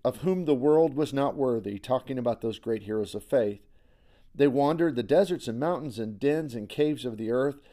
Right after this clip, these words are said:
and all of these, having obtained a good testimony through faith, did not receive the promise. But God," verse forty, "having provided something better for us, that they should not be made perfect apart from us."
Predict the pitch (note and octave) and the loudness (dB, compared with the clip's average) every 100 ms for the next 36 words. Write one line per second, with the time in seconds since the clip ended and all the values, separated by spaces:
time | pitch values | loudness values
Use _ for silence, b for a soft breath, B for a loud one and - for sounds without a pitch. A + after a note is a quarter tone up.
0 | b b b - C3 - D#3 A3+ F#3 B2 | b b b -6 -2 4 8 8 6 2
1 | A#2+ A#2 C3+ C3 A#2+ A#2+ - D3+ D#3 B2+ | -2 -2 0 0 0 -6 -6 -6 -4 -4
2 | G2+ D3 D3+ E3 D#3 - A#2+ A2 G#2+ G#2 | -2 -2 -2 -4 -4 -6 -6 -6 -6 -8
3 | - _ D3 G3+ G#3 B2 G#2 G#2 - _ | -14 _ 0 0 4 4 4 0 -6 _
4 | C#3 B2 A#2 D3 - C#3+ - C3+ B2 C3 | -2 -2 -2 -4 -4 -8 -4 -4 -4 -8
5 | - G2+ E2 D#2 - _ _ _ _ _ | -6 -6 -8 -14 -20 _ _ _ _ _
6 | _ C3 G2+ G#2+ C#3+ E3 F#3+ E3+ C#3 - | _ -4 -2 2 4 6 4 2 -10 -6
7 | C#3+ D#3+ - A2 G2+ G2+ - b b C3+ | -4 -4 -4 -2 -2 -6 -12 b b 0
8 | C3+ A#2+ B2+ G#2+ B2+ D#3+ E3 - D3+ D3+ | 0 -4 -2 2 4 4 0 -4 -6 -4
9 | - A#2 G2+ B2+ D3 D#3+ D#3 D#3+ C3 G2 | -4 -6 -2 4 4 4 0 2 2 2
10 | F#2 - G#2+ - C#3 E3 E3 - G#2 G#2 | -2 -8 -8 -2 2 2 0 -4 -6 -6
11 | B2+ C3+ - C3 C3 A#2+ - - A#2+ - | -6 -6 -6 -6 -4 -6 -6 -4 -4 -4
12 | G2 - G2+ - G2+ - G2+ G#2 F#2 - | -10 -10 -10 -4 -4 -4 -10 -10 -12 -16